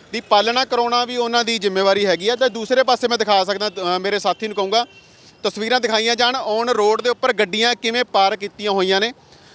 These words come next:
ਕੋਈ, ਅ, ਅ, ਅਧਿਕਾਰੀ ਦਾ ਕੋਈ ਧਿਆਨ ਨਹੀਂ ਹੈਗਾ। ਟ੍ਰੈਫਿਕ ਮੁਲਾਜ਼ਮ ਆਪਣੀ ਡਿਊਟੀ ਕਹਿੰਦੇ ਕਰ ਰਹੇ ਹਾਂ ਅਸੀਂ,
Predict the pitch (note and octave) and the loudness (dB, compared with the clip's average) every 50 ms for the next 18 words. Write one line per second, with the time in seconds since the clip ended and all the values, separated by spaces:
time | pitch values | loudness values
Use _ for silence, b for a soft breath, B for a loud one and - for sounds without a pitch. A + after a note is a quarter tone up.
0 | b b b b b b b - B3+ C4 C#4+ D4 C#4 A#3 - _ _ - - - | b b b b b b b 6 6 8 8 8 4 2 -2 _ _ -16 -4 2
1 | - F#3+ G3+ G#3+ A3 A3+ G#3+ - _ _ _ - G#3 F#3+ G3+ G3+ G3+ - _ - | 4 6 6 6 4 2 0 -6 _ _ _ 0 4 4 4 4 4 0 _ -6
2 | - E3+ E3+ F3 A#3 G#3+ B3+ A3+ G#3+ A3+ A#3+ B3 C4 A#3+ C4 B3+ C4 C4+ - A#3+ | 0 2 2 4 4 4 4 4 4 4 4 4 4 6 6 4 4 4 4 4
3 | B3+ A#3+ A3+ A3 A3+ A#3 G#3+ G#3+ G3+ G#3 G#3 G3 - G#3 G3+ G3 F#3 A#3 A#3 A3 | 4 4 4 2 2 2 2 4 4 4 2 2 2 2 0 2 2 0 -2 0
4 | A3 A3 A3 G#3+ G#3+ A3 A#3+ A#3+ A#3 A3 - A#3+ A#3+ G3 A3 A3+ G#3 A#3+ A#3+ A3 | 2 4 4 4 6 4 4 4 4 2 2 0 0 2 2 2 2 0 0 2
5 | A#3 A3 A#3 B3+ B3+ A#3+ - G#3 G#3+ A3+ A#3 A3+ A3+ A3+ - A#3+ B3+ C#4 | 2 2 4 2 2 2 2 2 4 4 4 4 2 2 0 -4 -6 -8